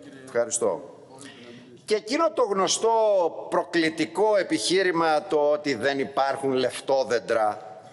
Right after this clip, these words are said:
Speaker 2: σημαίνει ότι δεν δίνεται δεκάρα τσακιστή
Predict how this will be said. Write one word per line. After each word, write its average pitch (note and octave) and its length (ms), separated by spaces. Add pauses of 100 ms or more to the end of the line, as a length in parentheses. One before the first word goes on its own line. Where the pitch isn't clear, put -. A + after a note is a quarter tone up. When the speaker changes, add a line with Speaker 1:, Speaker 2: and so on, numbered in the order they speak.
(180)
Speaker 2:
σημαίνει D#3+ 680
ότι D#3 240
δεν B2+ 240
δίνεται E3 500 (360)
δεκάρα D#3 640
τσακιστή D3 960